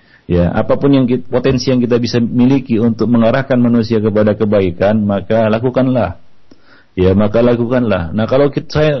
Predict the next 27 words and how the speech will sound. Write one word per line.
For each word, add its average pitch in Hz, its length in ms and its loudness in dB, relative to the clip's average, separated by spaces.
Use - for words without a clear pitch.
Ustaz, 151 320 -4
tidak 127 240 0
bisa 135 240 0
ngomong, 135 720 0
ya, 101 160 -2
bawa 156 240 4
dia 151 160 0
kepada 135 320 0
orang 135 240 -2
yang 120 80 -2
bisa 120 320 -4
menjelaskan 117 800 0
dengan 101 400 0
benar 110 400 2
atau 90 240 -4
dengan 98 240 -2
baik 110 320 2
kepada 107 400 0
orang 110 320 -2
ini. 101 400 -4
Ya, 101 80 -10
kita 147 240 2
tahu 156 240 4
itu. 120 400 -4
Kita 139 160 0
tahu 147 320 0
tempatnya, 135 480 0